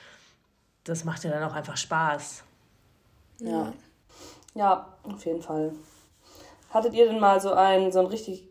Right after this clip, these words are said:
Speaker 2: cringes Date?
Speaker 3: Also ich fand's immer dann richtig schwierig, wenn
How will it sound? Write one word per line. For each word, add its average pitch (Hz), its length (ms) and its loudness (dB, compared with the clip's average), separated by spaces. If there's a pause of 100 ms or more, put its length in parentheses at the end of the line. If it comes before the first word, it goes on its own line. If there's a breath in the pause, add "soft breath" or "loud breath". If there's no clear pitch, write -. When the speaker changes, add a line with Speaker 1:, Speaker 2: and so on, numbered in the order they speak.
Speaker 2:
cringes 277 800 4
Date? 359 640 -2 (1400 soft breath)
Speaker 3:
Also 240 420 0
ich - 160 -6
fand's 269 240 -2
immer 254 180 0
dann 233 200 0
richtig 262 260 -2
schwierig, 240 400 -2
wenn 220 360 -4